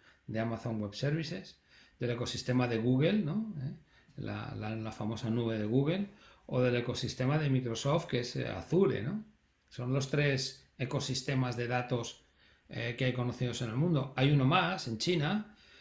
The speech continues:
eh, pero que nos va a dar un poco más de recelo el utilizarlo. Entonces, eh, nos faltan espacios de datos, eh, confiables, que no digo que ellos no lo sean,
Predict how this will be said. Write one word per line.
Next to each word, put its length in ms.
eh, 600
pero 240
que 140
nos 320
va 120
a 60
dar 180
un 140
poco 240
más 240
de 100
recelo 580
el 180
utilizarlo. 760
Entonces, 520
eh, 640
nos 220
faltan 880
espacios 560
de 100
datos, 560
eh, 320
confiables, 880
que 180
no 100
digo 240
que 80
ellos 200
no 120
lo 100
sean, 460